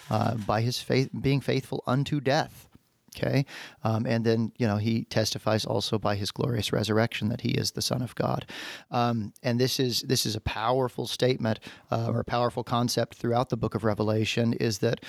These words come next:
uh, there will be those, uh, who will testify. And how will they testify? In many cases, they will testify,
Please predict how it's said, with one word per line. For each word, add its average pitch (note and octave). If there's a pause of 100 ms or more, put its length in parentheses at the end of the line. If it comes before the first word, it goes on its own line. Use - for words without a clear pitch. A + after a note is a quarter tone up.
(300)
uh, A2+
there A#2+
will C3
be C3+
those, B2
uh, A#2+
who C3+
will C3
testify. C#3+ (480)
And G#2+
how G#2+
will A#2+
they B2
testify? D3
In D3+
many A2+
cases, B2
they B2+
will A2+
testify, A2+